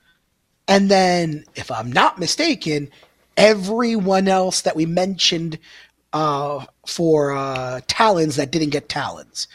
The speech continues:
So this is your Tartaros, your Cataphracti, your Breachers, your, um, your Assault Marines, whoever has the Corvid pattern jump packs,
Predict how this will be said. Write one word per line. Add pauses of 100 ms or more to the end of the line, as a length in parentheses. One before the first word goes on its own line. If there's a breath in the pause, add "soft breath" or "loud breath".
(220 loud breath)
So
this
is
your
Tartaros, (380 soft breath)
your
Cataphracti,
your
Breachers,
your, (460 soft breath)
um, (100)
your
Assault
Marines,
whoever
has
the
Corvid
pattern
jump
packs,